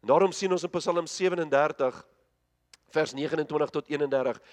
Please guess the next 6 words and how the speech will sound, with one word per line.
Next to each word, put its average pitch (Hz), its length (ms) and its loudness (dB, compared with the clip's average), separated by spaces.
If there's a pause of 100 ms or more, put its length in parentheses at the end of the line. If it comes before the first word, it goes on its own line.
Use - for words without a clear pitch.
(260)
"Die 208 380 2
regverdiges 202 1400 0 (160)
sal 175 360 4
die 175 200 -4
aarde 165 380 4
besit 143 500 0